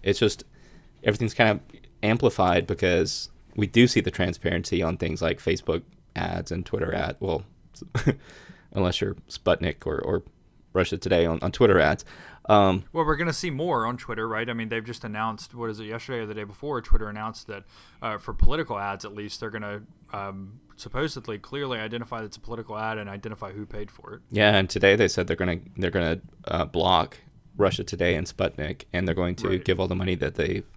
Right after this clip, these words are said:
Speaker 1: made from those ads to a charity or something. Um, so, yeah, I mean, I think we're gonna get some pushback, which is kinda cool. Uh,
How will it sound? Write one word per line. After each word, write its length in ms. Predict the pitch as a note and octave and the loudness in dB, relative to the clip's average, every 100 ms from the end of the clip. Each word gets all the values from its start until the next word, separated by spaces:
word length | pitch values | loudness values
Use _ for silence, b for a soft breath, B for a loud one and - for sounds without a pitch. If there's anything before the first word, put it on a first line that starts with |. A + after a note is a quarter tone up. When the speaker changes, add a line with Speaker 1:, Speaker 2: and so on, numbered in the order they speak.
| - | -6
Speaker 1:
made 260 | E2+ E2+ - | 0 0 0
from 320 | F2+ F2 G2+ b b b b b b | -6 -6 -10 b b b b b b
those 200 | G2 F2+ | 0 2
ads 400 | F#2 E2 - - - _ - | 2 2 -2 -12 -16 _ -4
to 180 | F#2 F2+ | 0 0
a 40 | |
charity 500 | - F2+ F#2+ F2 F#2+ G2+ - - - | 0 0 2 0 -8 -12 -20 -12 -8
or 240 | - - - - | -6 -8 -12 -14
something. 340 | - F#2 G2 F2+ b b b b b b b | -10 -6 -8 -10 b b b b b b b
Um, 420 | G#2 G2+ G2 F#2+ - - _ - - | 6 8 6 2 -6 -20 _ -4 4
so, 140 | A#3 | 6
yeah, 260 | A3 B2+ G#2 | 10 10 10
I 40 | |
mean, 140 | C3 | 8
I 60 | D3 | 4
think 160 | F3 E3+ | 0 -2
we're 80 | |
gonna 120 | D#3+ D3 | -2 0
get 140 | C#3 | -2
some 80 | A#2 | 0
pushback, 540 | A#2 - F2 D2 - | -2 0 -2 -2 -4
which 180 | - F#3 | 2 2
is 100 | C4+ | 2
kinda 180 | C4 A#3+ | 0 0
cool. 360 | - B2 D#2+ - _ - | 2 2 0 -6 _ -4
Uh, 360 | G#2+ B2 F2 | 0 0 -2